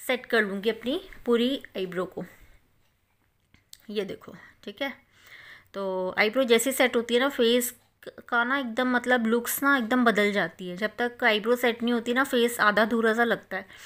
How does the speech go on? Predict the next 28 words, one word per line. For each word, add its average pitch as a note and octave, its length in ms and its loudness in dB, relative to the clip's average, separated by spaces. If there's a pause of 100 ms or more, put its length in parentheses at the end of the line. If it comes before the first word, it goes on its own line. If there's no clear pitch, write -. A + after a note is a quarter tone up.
(320)
मेरा A3 200 2
तो A#3+ 140 0
ज़्यादातर G#3+ 420 2
लगता G#3+ 280 -4
है, G3+ 60 -6
क्योंकि G#3+ 680 -6
काफ़ी G#3 220 -4
पतली A3 340 -2
है B3 80 0
ना A3+ 160 -4 (120)
मेरी A3 120 -2
थ्रेडिंग, A3 360 -6 (160)
इसलिए। G3+ 400 -8 (680)
तो A3 60 -8
ये A#3 140 -2
देखो C4+ 440 2
ये A3+ 300 4
हो G#3+ 200 0
गया, A#3+ 180 0
इसको B3 240 -2
मैं A3 120 0
सेट G3+ 260 -4
कर C#4+ 200 2
रही C#4+ 120 -2
हूँ। G#3 180 -2 (1900)
देखो F#3 260 -14
यहाँ G#3 380 2
पे A3+ 100 4